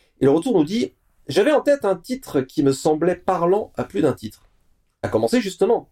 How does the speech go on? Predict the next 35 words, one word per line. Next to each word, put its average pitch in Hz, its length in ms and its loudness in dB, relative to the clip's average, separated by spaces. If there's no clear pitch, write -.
par 123 100 0
le 107 80 -2
titre. - 380 -20
Le 110 80 -4
Seigneur 226 320 2
des 262 180 -6
Anneaux, 175 320 0
c'est - 140 -20
celui 180 180 -6
qui 156 100 -4
ne 147 80 4
gagne 170 280 2
pas 131 340 -2
alors 113 220 -2
qu'il 113 140 -2
a 104 80 2
son - 180 -8
nom 123 140 0
sur 131 160 -4
la 101 80 0
couverture. 117 540 0
Et 120 60 2
il 123 160 6
échoue 240 460 0
ou 104 60 -4
chute - 580 -4
par 120 120 -2
la 104 120 2
faute - 420 0
de 113 80 -6
celui 147 300 -4
qui - 100 -2
est 139 60 4
le 117 40 -2
champion, 147 520 -4